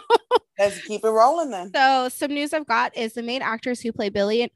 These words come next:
Speaker 1: Billy and Brad are in a real life relationship. Um, Billy and Cooper's characters, known as B B and Ken in the best-selling memoir, are based on the book, based on the book author B B Easton wrote about her and her husband, Ken.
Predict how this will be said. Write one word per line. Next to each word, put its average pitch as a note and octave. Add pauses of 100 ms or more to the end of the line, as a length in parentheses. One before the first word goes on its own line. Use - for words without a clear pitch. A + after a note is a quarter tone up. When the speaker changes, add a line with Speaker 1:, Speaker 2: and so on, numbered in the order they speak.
(120)
Speaker 1:
Billy G3+
and A3
Brad F#3
are G#3
in G3
a F#3+
real F#3
life F3+
relationship. G#3 (840)
Um, G3+ (380)
Billy C#4+
and B3
Cooper's B3
characters, C4 (200)
known A3
as G#3
B G#3+
B B3
and B3+
Ken G3+
in G3+
the F#3+
best-selling G#3+
memoir, F#3
are F#3+
based G3
on G3
the F#3 (100)
book, G#3 (720)
based B3
on A#3+
the A3
book A3
author G3+
B G3+
B A3+
Easton F#3+ (340)
wrote G#3+
about G3+
her G3
and G3
her G3+
husband, F#3
Ken. A3+